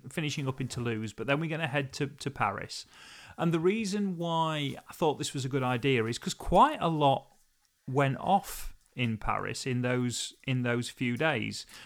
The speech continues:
And of course, in a minute, I'm gonna nod to H to answer the question. He's not got his headphones on, so we can't hear what the hell I'm banging on about.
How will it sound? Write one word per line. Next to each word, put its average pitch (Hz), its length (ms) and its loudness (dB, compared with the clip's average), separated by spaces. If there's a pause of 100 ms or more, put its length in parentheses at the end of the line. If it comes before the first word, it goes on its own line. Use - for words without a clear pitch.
And 165 80 0
of 147 80 -2
course, 180 260 4
in 170 80 0
a 180 40 2
minute, 190 200 4
I'm 139 100 2
gonna 147 180 4
nod 160 260 0
to 113 160 2
H 110 240 2
to 143 100 0
answer 131 220 0
the 127 80 -2
question. 127 380 0
He's 123 100 0
not 143 140 0
got 123 120 2
his 123 120 0
headphones 123 420 -2
on, 113 120 -4
so 127 100 -4
we 117 60 -2
can't 135 220 2
hear 120 120 2
what 104 100 -4
the 104 80 2
hell 185 360 0
I'm 113 200 0
banging 120 380 0
on 135 100 0
about. - 380 -6